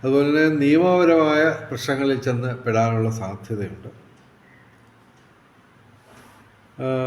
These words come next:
അഷ്ടമശനിയായതിനാൽ ശാരീരിക, മാനസിക, ആ, അസ്വസ്ഥതകളൊക്കെ ഉണ്ടാവാം.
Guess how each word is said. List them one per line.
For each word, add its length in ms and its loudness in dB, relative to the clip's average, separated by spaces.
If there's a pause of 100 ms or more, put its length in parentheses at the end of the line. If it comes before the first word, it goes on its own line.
(140)
അഷ്ടമശനിയായതിനാൽ 1160 0 (420)
ശാരീരിക, 640 0 (220)
മാനസിക, 540 -6 (1080)
ആ, 260 0
അസ്വസ്ഥതകളൊക്കെ 680 0
ഉണ്ടാവാം. 540 -4